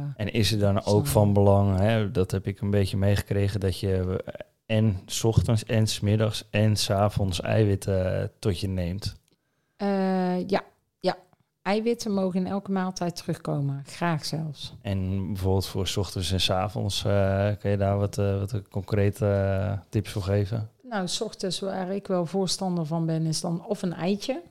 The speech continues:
Speaker 2: Maar als je je eitje liever, eh, tijdens de lunch hebt, kun je 's ochtends bijvoorbeeld kiezen voor, eh, je havermout met, eh, noten.
Speaker 1: Ja.
Speaker 2: Dan heb je een plantaardige eiwitbron.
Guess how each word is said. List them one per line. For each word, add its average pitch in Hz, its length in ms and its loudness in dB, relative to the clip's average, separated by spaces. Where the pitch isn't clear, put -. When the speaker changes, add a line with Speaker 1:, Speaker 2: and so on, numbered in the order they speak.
Speaker 2:
Maar 160 180 -10
als - 160 -6
je 170 60 -4
je 160 60 -4
eitje 160 400 -2
liever, 156 380 -2
eh, 151 180 2
tijdens 151 360 -2
de 147 100 0
lunch 165 320 2
hebt, - 220 -10
kun 170 120 -2
je 160 60 0
's - 140 -2
ochtends - 280 -4
bijvoorbeeld 151 400 -10
kiezen 151 320 0
voor, 151 320 0
eh, 147 360 0
je 143 60 2
havermout 151 840 0
met, 151 320 -4
eh, 160 200 -4
noten. 170 560 0
Speaker 1:
Ja. 98 300 -6
Speaker 2:
Dan 147 100 -2
heb 143 120 0
je 156 80 0
een 139 80 2
plantaardige 165 680 0
eiwitbron. 190 800 0